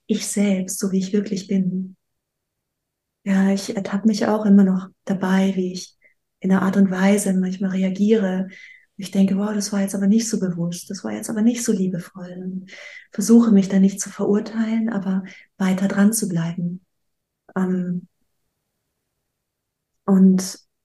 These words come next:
ich möchte einfach ein Mensch sein, der anderen viel zu geben hat.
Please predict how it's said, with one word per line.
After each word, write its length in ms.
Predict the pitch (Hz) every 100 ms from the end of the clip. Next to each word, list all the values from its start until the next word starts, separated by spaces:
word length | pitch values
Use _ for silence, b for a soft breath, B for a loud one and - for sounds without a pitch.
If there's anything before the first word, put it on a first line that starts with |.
| _ _ _ _ _ _ _ _ -
ich 280 | 196 185 208
möchte 280 | 208 -
einfach 280 | 208 196 196
ein 100 | 196
Mensch 260 | 196 196 190
sein, 320 | 190 185 196
der 140 | 190
anderen 280 | 185 185 185
viel 180 | 185 185
zu 120 | -
geben 360 | 180 170 175 175
hat. 220 | 175 -